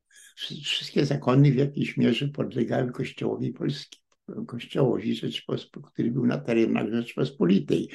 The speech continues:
Kościołowi katolickiemu. A, a on,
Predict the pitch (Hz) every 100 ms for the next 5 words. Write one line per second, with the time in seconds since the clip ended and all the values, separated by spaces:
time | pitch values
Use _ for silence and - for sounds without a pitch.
0 | - - 143 - 117 110 - - 110 123
1 | 135 135 139 151 143 - - 135 92 90
2 | - - - _ _ _ _ - 113 117
3 | - _ _ 107 107 92 104 - 123 135
4 | 147 147